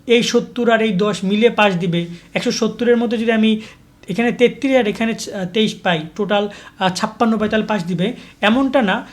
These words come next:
কেননা এমনটা যদি হইতো, তাহলে এই জিনিসটা তারা একবারই বুঝে দিত।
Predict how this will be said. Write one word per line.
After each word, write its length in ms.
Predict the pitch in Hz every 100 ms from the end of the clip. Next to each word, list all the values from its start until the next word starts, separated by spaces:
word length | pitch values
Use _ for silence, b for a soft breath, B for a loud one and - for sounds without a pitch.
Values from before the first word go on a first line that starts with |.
| B
কেননা 320 | - 226 269 269
এমনটা 400 | 233 262 254 269
যদি 180 | 269
হইতো, 260 | 220 226 262
তাহলে 160 | 262 247
এই 80 |
জিনিসটা 260 | 214 233 262
তারা 140 | 240
একবারই 320 | 226 190 247 247
বুঝে 240 | 214 208
দিত। 240 | 190 214